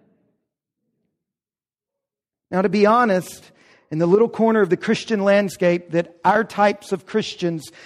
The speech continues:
tend to inhabit, Jesus is the truth gets far more attention than Jesus is the way. But this passage of Scripture,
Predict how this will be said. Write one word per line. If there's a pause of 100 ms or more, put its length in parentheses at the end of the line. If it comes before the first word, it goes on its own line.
(160)
tend
to
inhabit, (280)
Jesus
is
the
truth
gets
far
more
attention
than
Jesus
is
the
way. (1400)
But
this (120)
passage
of
Scripture,